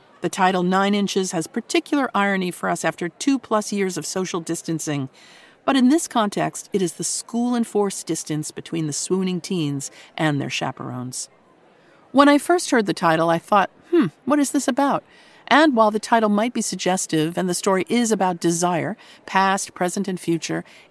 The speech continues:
it's actually also about restraint, its necessity in some circumstances, and in others, its absurdity,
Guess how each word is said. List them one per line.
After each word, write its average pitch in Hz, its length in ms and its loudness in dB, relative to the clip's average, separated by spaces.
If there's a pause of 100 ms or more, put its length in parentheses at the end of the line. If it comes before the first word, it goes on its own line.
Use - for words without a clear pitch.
it's 294 240 0
actually 240 440 0
also 208 520 0
about 180 340 -2
restraint, - 680 -6 (300)
its - 220 -2
necessity 180 640 -2
in 156 100 -2
some 156 200 -4
circumstances, 180 920 -4
and 214 200 0
in 196 160 -2
others, 220 460 -2
its - 180 -6
absurdity, 202 720 -4